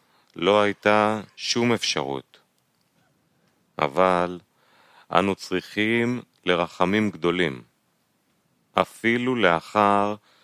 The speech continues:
שיש לנו זכות אבות, שנוכל לעשות בחירה. היינו, לעזוב את אהבה עצמית ולקבל עלינו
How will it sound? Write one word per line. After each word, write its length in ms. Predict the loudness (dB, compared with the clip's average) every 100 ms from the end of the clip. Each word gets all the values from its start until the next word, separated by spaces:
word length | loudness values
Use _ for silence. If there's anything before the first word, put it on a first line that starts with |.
| _ -14
שיש 480 | -4 0 0 0 0
לנו 220 | -2 -2
זכות 420 | -8 -10 -8 -4
אבות, 640 | -4 -4 -6 -6 _ _ _ _ _ _ _ _ _ _
שנוכל 680 | -2 0 0 -4 -2 2 2
לעשות 760 | 2 0 0 -4 -4 -2 -2 _
בחירה. 360 | -6 -2 -2 -4 _ _ _ _ _ _ _ _ _ _ _ -4
היינו, 560 | 0 0 -2 -4 -6 -8 _ _ _ _ _ -4
לעזוב 840 | 2 2 2 -2 -2 0 -2 -2
את 200 | -6 -4 0
אהבה 440 | 0 0 0 -2
עצמית 720 | -2 -6 -4 -2 -4 -8 _ _ _ _ _ _ _ _ _ -2
ולקבל 680 | 2 2 2 0 2 2 2
עלינו 680 | 2 0 0 -2 -2 -2